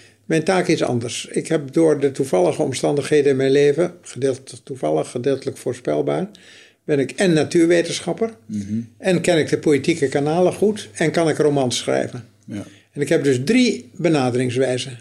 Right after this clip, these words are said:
Speaker 1: Ik kan op drie manieren zeggen: "Mensen, zo zit dat natuurkundig." Dat kan ik met enig gezag zeggen. Ik kan zeggen tegen de politiek: "Jongens, zus en zo."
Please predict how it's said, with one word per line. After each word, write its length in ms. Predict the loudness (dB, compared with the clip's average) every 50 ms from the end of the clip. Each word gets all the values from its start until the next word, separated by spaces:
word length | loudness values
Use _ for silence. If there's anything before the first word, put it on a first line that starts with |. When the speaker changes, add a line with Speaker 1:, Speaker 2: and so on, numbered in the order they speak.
| -20 -20
Speaker 1:
Ik 140 | -18 -8 -2
kan 120 | -2 0
op 200 | 0 0 -2 0
drie 200 | 0 2 4 4 4
manieren 680 | 4 4 4 4 4 4 4 4 4 2 2 0 -4 -12 -20 _ -20 -20 -20 -20 -20 -20 _
zeggen: 440 | -2 -2 0 0 0 -2 -2 -4 -6 -4
"Mensen, 500 | -2 0 0 0 0 0 -2 -2 -2 -6 -14 _ _ _ _ _ _ _ _ _ _ _ _
zo 240 | -4 2 4 4 4
zit 220 | 4 4 2 4
dat 160 | 2 2 2
natuurkundig." 920 | 2 0 2 2 2 2 2 2 2 2 2 0 0 -2 -4 -12 -12 -14 -18 _
Dat 60 | _
kan 160 | -4 -2 0
ik 60 | 0 0
met 120 | 0 0
enig 280 | 0 0 2 0 0 0
gezag 360 | 0 0 0 0 -2 -2 -2
zeggen. 400 | -2 -2 0 0 0 -2 -4 -6 -10 -20 _ _ _ _ _ _ _ _ _ _ _ -20 _
Ik 60 | -10
kan 120 | -8 -4
zeggen 260 | 0 0 0 0 0
tegen 220 | 0 0 0 2 0
de 60 | -2
politiek: 560 | 2 2 2 4 2 2 2 2 2 2 0 -4 -10 -12 -6 -2
"Jongens, 680 | 0 2 2 2 2 0 -2 -6 -8 -10 -14 -18 -20 -20 _ _ _ -20 _ _ _ _ _ _ _ _ _ _ _ _ _
zus 300 | -8 -2 0 2 2 2
en 80 | 2
zo." 400 | 2 2 4 4 2 0 0 -4